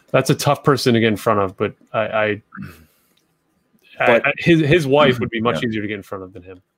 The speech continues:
Speaker 2: True. And, and but, uh, but,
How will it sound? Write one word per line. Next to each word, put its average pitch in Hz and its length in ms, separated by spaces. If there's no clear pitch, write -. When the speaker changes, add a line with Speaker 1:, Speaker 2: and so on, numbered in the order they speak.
Speaker 2:
True. 98 560
And, 98 240
and 98 140
but, 98 320
uh, - 180
but, 98 360